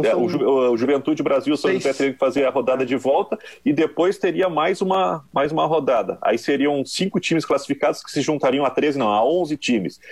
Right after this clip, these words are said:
Speaker 1: E aí seriam dezesseis. Joga as, as oitavas, as quartas, seriam mais onze datas pra terminar a Copa do Brasil.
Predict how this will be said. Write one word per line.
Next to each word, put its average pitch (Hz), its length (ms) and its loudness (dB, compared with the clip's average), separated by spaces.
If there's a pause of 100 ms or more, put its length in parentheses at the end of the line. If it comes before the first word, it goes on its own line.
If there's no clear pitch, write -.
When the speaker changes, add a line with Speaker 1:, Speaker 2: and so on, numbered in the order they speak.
(160)
Speaker 1:
E 123 80 4
aí 139 120 2
seriam 147 320 0
dezesseis. 135 640 0
Joga 123 300 2
as, - 460 -8 (280)
as 107 220 0
oitavas, 147 560 0
as 143 160 0
quartas, 185 680 -2
seriam 165 260 0
mais 185 220 0
onze 214 260 0
datas 165 380 0
pra 160 100 -2
terminar 147 300 0
a 135 40 -2
Copa 127 280 0
do 127 80 0
Brasil. 85 400 -2